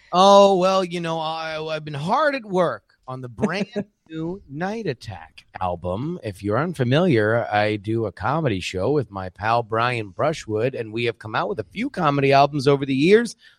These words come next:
Speaker 1: The newest will be on January twenty-second. The brand new album entitled All's Well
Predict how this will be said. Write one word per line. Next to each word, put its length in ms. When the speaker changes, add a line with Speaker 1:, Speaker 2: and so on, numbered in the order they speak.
Speaker 1:
The 100
newest 720
will 320
be 520
on 320
January 760
twenty-second. 1040
The 140
brand 560
new 220
album 340
entitled 680
All's 540
Well 760